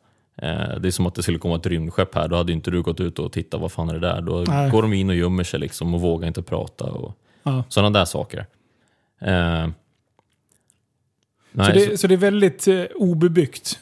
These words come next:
Speaker 2: om man säger, eh,
Speaker 1: Ja.
Speaker 2: Mali i, i stort.
Speaker 1: Ja, det är, det är sand överallt och sen är det små byar, eh, ganska, ja, när som helst kan det bara, man kan köra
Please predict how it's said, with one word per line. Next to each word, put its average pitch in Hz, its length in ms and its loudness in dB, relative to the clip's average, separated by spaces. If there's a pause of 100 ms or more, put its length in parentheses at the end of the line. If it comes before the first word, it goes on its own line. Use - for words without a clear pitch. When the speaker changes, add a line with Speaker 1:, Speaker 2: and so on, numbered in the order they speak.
Speaker 2:
om 185 120 0
man 147 160 4
säger, 139 300 0
eh, 143 80 -10 (200)
Speaker 1:
Ja. 165 300 0
Speaker 2:
Mali 143 320 2
i, 143 300 0
i 139 60 2
stort. 135 440 0 (220)
Speaker 1:
Ja, - 220 -4
det 95 140 2
är, 95 280 4 (460)
det - 160 -2
är 98 220 2
sand 104 440 0 (560)
överallt 92 520 0
och - 80 -4
sen 92 120 2
är 90 100 0
det 87 240 0 (500)
små 98 280 2
byar, 98 460 0 (260)
eh, 90 420 -4
ganska, 90 520 -2 (640)
ja, - 140 -10 (300)
när 110 260 2
som 101 160 -2
helst 98 200 0
kan 95 100 0
det 87 60 0
bara, 85 140 -2 (140)
man 104 180 0
kan 101 140 0
köra 87 440 -2